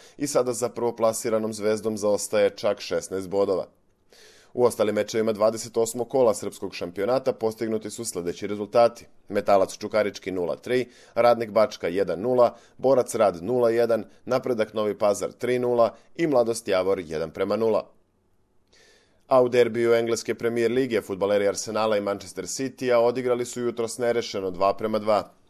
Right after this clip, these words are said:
Na taj način oba tima propustila su šansu da značajnije smanje zaostatak za Chelseaem, koji je u subotu pretrpeo iznenađujući poraz od Crystal Palasa jedan prema dva. Jedini koji je uspeo da iskoristi grešku lidera je Tottenham. Londonski pevci pobedili su Burnley sa dva prema nula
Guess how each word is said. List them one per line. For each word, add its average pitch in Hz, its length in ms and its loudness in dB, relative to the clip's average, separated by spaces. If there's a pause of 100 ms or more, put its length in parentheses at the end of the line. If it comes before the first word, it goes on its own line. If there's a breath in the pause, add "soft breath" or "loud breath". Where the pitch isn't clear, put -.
(120)
Na 113 120 -4
taj 127 160 2
način 113 300 0
oba 110 200 0
tima 117 240 -4
propustila 117 520 -4
su 120 140 -10
šansu 127 360 -2
da 101 160 0
značajnije 107 540 -2
smanje 107 340 -4
zaostatak 98 580 -2
za 82 140 -4
Chelseaem, 120 560 -2 (340 loud breath)
koji 160 180 0
je 151 80 0
u 135 40 -2
subotu 135 400 -4
pretrpeo 123 500 -2
iznenađujući 120 600 -2
poraz 113 340 2
od 98 140 -8
Crystal 107 360 -2
Palasa 104 520 2
jedan 92 360 -4
prema 101 240 -4
dva. 107 300 0 (640 loud breath)
Jedini 117 340 0
koji 113 160 -4
je 117 40 0
uspeo 120 280 -4
da 95 80 -6
iskoristi 104 460 -6
grešku 101 360 -6
lidera 104 360 -4
je 87 140 -6
Tottenham. 104 480 -6 (240)
Londonski 107 460 -4
pevci 113 340 -2
pobedili 101 380 -6
su - 140 -14
Burnley 98 420 -2
sa 87 240 -6
dva 87 240 -2
prema 82 240 -10
nula 123 340 2